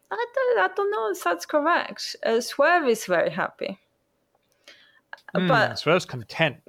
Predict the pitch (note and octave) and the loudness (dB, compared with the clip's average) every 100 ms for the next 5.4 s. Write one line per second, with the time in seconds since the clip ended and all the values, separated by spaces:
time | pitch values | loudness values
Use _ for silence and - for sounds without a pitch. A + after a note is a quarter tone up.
0 | A#3 - - C#4+ A#3+ A#3 A#3+ E4 F4+ - | -14 -12 -2 0 2 0 0 -2 -2 -2
1 | C4+ D4+ C4 G#3 G#3 A#3 A3 A3 G#3+ F#3+ | -2 0 -2 0 0 0 0 -2 -2 -4
2 | - C4 F#3 F3 G3 - G3+ G3+ G#3+ G3+ | -2 -2 -2 -2 -6 -4 -6 -4 -6 -4
3 | G3 G3 - F#3 E3+ E3+ E3+ F3+ F#3+ G3 | -4 -4 -2 -2 -2 -4 -4 -2 -4 -8
4 | - - - - - - G3 F#3+ F#3+ G#3 | -16 -18 -16 -18 -6 0 2 0 0 4
5 | G3 G3 F#3+ | 6 4 2